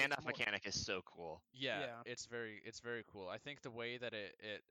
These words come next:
Speaker 3: balances the two play styles are very cool, and it's also central to the game's, like, narrative, the whole,
Speaker 2: Yeah, yep.
Speaker 3: like, samurai versus assassin thing, whi-,
Speaker 1: Yeah.
Speaker 3: which is really cool because not only does it add that level of, of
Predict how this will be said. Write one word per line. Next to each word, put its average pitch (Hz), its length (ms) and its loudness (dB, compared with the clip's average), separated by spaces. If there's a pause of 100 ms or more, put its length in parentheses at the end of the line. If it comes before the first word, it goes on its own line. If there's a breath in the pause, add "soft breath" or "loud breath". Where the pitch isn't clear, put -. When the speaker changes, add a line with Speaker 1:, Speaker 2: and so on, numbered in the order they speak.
(340)
Speaker 3:
balances 113 640 -6
the 123 100 -14
two 127 280 -6
play 117 220 -6
styles 135 420 -4
are 123 120 -4
very 139 500 -6
cool, 156 240 -4
and 131 120 -4
it's - 160 -8 (160)
also 143 360 2
central 131 480 -4
to 135 100 -12
the 113 120 -12
game's, 113 560 -10 (120)
like, 104 120 -8 (100)
narrative, 123 440 -4 (140)
the 110 100 -2
whole, 107 280 0
Speaker 2:
Yeah, 117 80 8 (460 loud breath)
yep. 101 100 2
Speaker 3:
like, 104 200 0 (340)
samurai 117 720 0
versus 110 360 -4
assassin 104 560 -6 (300)
thing, 139 220 -6 (1000)
whi-, - 0 -
Speaker 1:
Yeah. 135 180 -2 (220)
Speaker 3:
which 135 180 -4
is 139 140 -4
really 160 200 0
cool 139 280 -2
because 107 480 -6
not 127 160 0
only 131 200 0
does 107 160 -4
it 104 80 -6
add 104 180 -2
that 101 180 -2
level 101 260 -4
of, 95 80 -6 (100)
of 92 160 -8